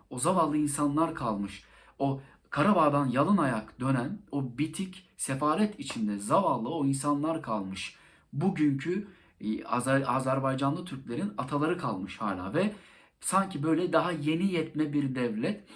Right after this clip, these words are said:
basiretsiz bir devletmiş gibi Azerbaycan'a yaklaşılıyor. İşte Erivan yönetiminin o tuzağına düşüyor arkadaşlar Tahran yönetimi de. Bakalım ne olacak gelecek, e, günlerde. Ben, e, kademeli olarak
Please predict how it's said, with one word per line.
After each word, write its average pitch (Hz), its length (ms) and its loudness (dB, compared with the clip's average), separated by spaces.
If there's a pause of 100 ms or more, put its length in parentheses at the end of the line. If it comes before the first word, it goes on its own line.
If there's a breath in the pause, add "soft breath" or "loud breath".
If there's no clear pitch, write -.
(340 loud breath)
basiretsiz 185 880 -2
bir 175 200 -6
devletmiş 165 680 -2
gibi 107 200 -2
Azerbaycan'a 87 840 -4
yaklaşılıyor. - 680 -12 (440 loud breath)
İşte 160 420 0 (320)
Erivan 127 400 2
yönetiminin 101 840 0 (260)
o 156 360 -2 (420 loud breath)
tuzağına 131 600 2
düşüyor 92 360 -4
arkadaşlar 92 640 -8
Tahran 127 480 0
yönetimi 98 500 -4
de. 71 160 -14 (440 loud breath)
Bakalım 214 320 2
ne 220 100 4
olacak 147 480 -2 (180)
gelecek, 127 540 -4
e, 117 40 -10
günlerde. 107 720 0
Ben, 147 340 2
e, 127 140 -6
kademeli 147 420 0
olarak 135 480 -2